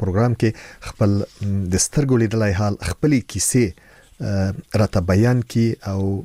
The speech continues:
په دې باب د خپرونې میلمانه هم شته، د هغو خبرې به هم واورو.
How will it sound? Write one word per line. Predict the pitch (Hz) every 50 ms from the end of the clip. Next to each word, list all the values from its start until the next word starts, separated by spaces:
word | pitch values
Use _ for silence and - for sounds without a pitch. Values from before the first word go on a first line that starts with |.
| - -
په | 95
دې | 95 101 98 95
باب | 104 98 92 - _ - - -
د | -
خپرونې | - - - 95 92 95 101 101 95 92
میلمانه | 92 90 85 90 98 123
هم | 123 131 127 107
شته، | - - -
د | 104 95
هغو | 92 92 104
خبرې | 107 - - 85 92 95
به | 90 90
هم | 95 110 113 104
واورو. | 104 104 98 95 101 98